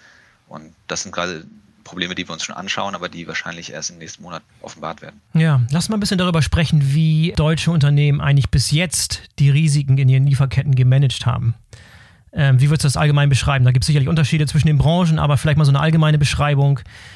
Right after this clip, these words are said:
Speaker 2: Was für Mechanismen, was für Tools, was für Ansätze deutsche Unternehmen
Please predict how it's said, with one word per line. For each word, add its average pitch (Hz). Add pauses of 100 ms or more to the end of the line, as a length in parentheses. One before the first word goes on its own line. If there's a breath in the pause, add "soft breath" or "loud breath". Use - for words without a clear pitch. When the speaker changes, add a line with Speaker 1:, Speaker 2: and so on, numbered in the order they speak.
(240 loud breath)
Speaker 2:
Was 156
für 151
Mechanismen, 151
was 147
für 135
Tools, 175
was 147
für 143
Ansätze 143 (100)
deutsche 143
Unternehmen 139